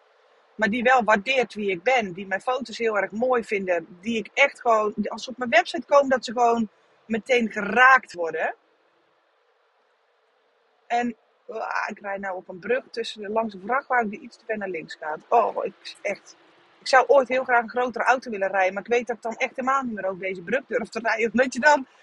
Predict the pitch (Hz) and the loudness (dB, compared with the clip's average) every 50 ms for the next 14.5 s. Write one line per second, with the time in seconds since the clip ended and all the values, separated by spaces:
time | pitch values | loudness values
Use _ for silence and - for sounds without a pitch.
0 | - - 240 - 330 294 339 233 254 277 349 349 - 269 233 226 220 220 208 240 | -14 -14 -12 -8 -8 -6 -6 0 2 2 2 4 4 6 6 6 4 2 -2 -4
1 | 240 226 - 233 208 233 262 247 233 214 196 196 208 214 254 277 262 - - 240 | -6 -6 -6 -6 -6 -4 -2 -4 -4 -2 -2 -4 -4 -6 -8 -8 -10 -8 -2 -2
2 | 226 220 214 208 208 202 196 208 185 - - - 415 453 480 440 339 330 311 311 | -2 -2 -2 -6 -6 -4 -4 -4 -6 -2 2 2 2 2 2 -2 -2 -2 -4 -4
3 | 370 370 339 277 240 - - 330 320 302 240 220 202 190 180 170 170 _ _ - | -4 -6 -6 -8 -12 -10 -8 -8 -6 -4 -6 -6 -4 -2 -4 -4 -4 _ _ -6
4 | 156 160 240 _ _ _ _ _ _ _ - 208 226 240 226 196 226 262 - - | -4 -4 -4 _ _ _ _ _ _ _ -8 -6 -4 -4 -4 -4 -6 -6 -2 -4
5 | 262 262 - 247 233 233 220 220 220 254 254 - 269 240 226 220 226 247 247 233 | -4 -4 -4 -6 -2 -2 -2 0 -2 -4 -2 2 2 2 2 2 -2 -4 -4 -4
6 | 233 226 220 208 196 170 202 240 - 240 202 151 - 160 160 165 160 151 - 175 | -4 -4 -4 -4 -4 -4 -6 -8 -6 -2 -2 0 2 0 0 -2 -6 -14 -6 -4
7 | 175 208 269 339 _ _ _ _ _ _ _ _ _ - 214 214 - 185 151 _ | -4 -4 -4 -8 _ _ _ _ _ _ _ _ _ -8 -8 -4 -4 -6 -8 _
8 | - _ _ _ - - - - _ _ _ _ - 285 294 294 302 302 302 302 | -16 _ _ _ -16 -16 -16 -16 _ _ _ _ 4 4 6 6 6 6 4 4
9 | 294 294 269 - _ _ _ _ _ _ _ _ _ _ _ _ _ _ _ _ | 2 0 -2 -8 _ _ _ _ _ _ _ _ _ _ _ _ _ _ _ _
10 | - - - 233 233 233 214 190 180 185 180 185 175 160 165 165 - 185 165 160 | -16 -14 -10 -6 -6 -4 -4 -2 -4 -4 -4 -4 -4 -4 -4 -4 -2 -2 -2 -2
11 | 165 - - 214 208 196 185 175 160 190 208 214 196 180 180 175 170 185 180 180 | -4 -6 -6 -4 -4 -4 -4 -6 -6 -6 -6 -6 -6 -4 -6 -6 -4 -4 -4 -4
12 | 180 170 175 160 - 165 - - 180 175 160 156 - _ - - 262 247 226 202 | -6 -12 -14 -10 -8 -8 -4 0 0 0 0 -2 -8 _ -4 -2 0 0 -2 -2
13 | 175 196 196 202 202 185 160 156 _ - 151 139 - _ _ _ _ _ _ _ | -4 -6 -4 -2 0 -2 -2 -4 _ -14 -16 -16 -16 _ _ _ _ _ _ _
14 | _ - 214 214 196 170 - - - | _ -4 2 4 4 4 2 -2 -8